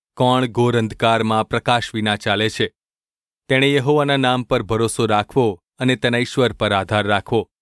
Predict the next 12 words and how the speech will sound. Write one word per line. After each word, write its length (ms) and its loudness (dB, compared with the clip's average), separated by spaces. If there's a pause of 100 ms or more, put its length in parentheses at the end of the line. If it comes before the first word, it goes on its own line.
(320)
જુઓ, 380 0 (600)
તમે 180 2
સર્વ 460 0
અગ્નિ 360 -2
સળગાવનારા, 800 0 (260)
જે 140 0
મશાલોથી 680 0
સજ્જ 500 -4
છો, 180 -2 (460)
તમારી 280 2
સળગાવેલ 580 0
જ્યોતમાં 600 0